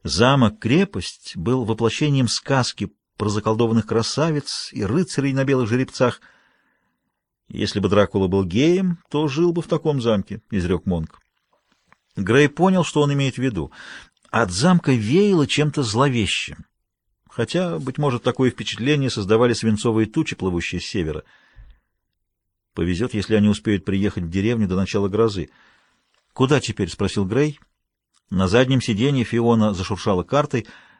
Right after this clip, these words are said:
Она отобрала ее у Монка и взяла на себя роль штурмана, упрямо храня в тайне адрес места назначения.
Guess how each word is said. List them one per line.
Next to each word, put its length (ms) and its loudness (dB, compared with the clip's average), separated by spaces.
Она 320 4
отобрала 440 4
ее 200 0
у 60 2
Монка 340 0
и 60 2
взяла 240 0
на 80 2
себя 260 0
роль 140 -2
штурмана, 480 0
упрямо 540 -2
храня 340 -2
в 100 -20
тайне 460 0
адрес 360 0
места 280 -2
назначения. 600 -4